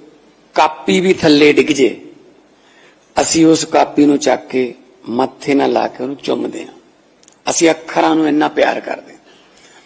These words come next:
ਸਾਨੂੰ ਕਿਤੇ ਕੋਈ ਕਾਗਜ਼ ਮਿਲ ਜੇ ਜਿਹਦੇ ਤੇ ਕੁਛ ਲਿਖਿਆ ਹੋਵੇ, ਅਸੀਂ ਉਹਨੂੰ ਪਹਿਲਾਂ ਆਲੇ 'ਚ ਲਿਜਾ ਕੇ ਧਰਦੇ ਹਾਂ।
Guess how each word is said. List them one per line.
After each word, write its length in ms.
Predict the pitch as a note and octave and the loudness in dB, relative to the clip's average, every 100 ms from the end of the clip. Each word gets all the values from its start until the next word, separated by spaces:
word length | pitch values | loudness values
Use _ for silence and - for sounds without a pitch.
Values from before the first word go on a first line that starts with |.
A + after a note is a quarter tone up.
| _ _ _ - | _ _ _ -8
ਸਾਨੂੰ 500 | - D#3 F3 G3+ G3 | 0 2 4 4 4
ਕਿਤੇ 580 | F3+ - D#3+ C3 - - - - _ _ _ _ _ _ _ _ _ _ _ _ _ _ _ _ _ | 2 4 4 2 -4 -18 -20 -20 _ _ _ _ _ _ _ _ _ _ _ _ _ _ _ _ _
ਕੋਈ 140 | F3 | 2
ਕਾਗਜ਼ 500 | E3+ D#3+ D3+ D#3+ E3 E3 A#2+ - - - - _ _ _ _ _ _ _ _ _ _ _ _ _ _ _ _ - - _ _ C3 | 4 2 2 2 4 4 2 -10 -20 -20 -20 _ _ _ _ _ _ _ _ _ _ _ _ _ _ _ _ -20 -20 _ _ -2
ਮਿਲ 320 | C#3+ F3 F3 | 2 4 4
ਜੇ 460 | E3 F3 C#3 - B2+ | 4 4 2 -2 -8
ਜਿਹਦੇ 260 | D3 E3+ | -4 -2
ਤੇ 100 | E3 | -2
ਕੁਛ 260 | - D#3 D3+ | -2 -4 0
ਲਿਖਿਆ 360 | D3 C#3 E3+ | -2 0 2
ਹੋਵੇ, 380 | D3 B2+ A2+ G#2 - - - _ _ _ C#3+ | 2 0 -2 -6 -8 -20 -20 _ _ _ -4
ਅਸੀਂ 200 | - G3 | 0 0
ਉਹਨੂੰ 160 | G3+ | 0
ਪਹਿਲਾਂ 260 | F#3+ F#3 A3 - - | 2 2 0 -2 0
ਆਲੇ 340 | E3 E3+ F3+ | 2 4 4
'ਚ 100 | F3+ | 4
ਲਿਜਾ 300 | E3+ D#3+ D3+ | 2 4 2
ਕੇ 160 | C#3 C3+ | 0 -2
ਧਰਦੇ 420 | C#3+ A#2 F#2+ | 0 -2 -4
ਹਾਂ। 80 | F#2 | -14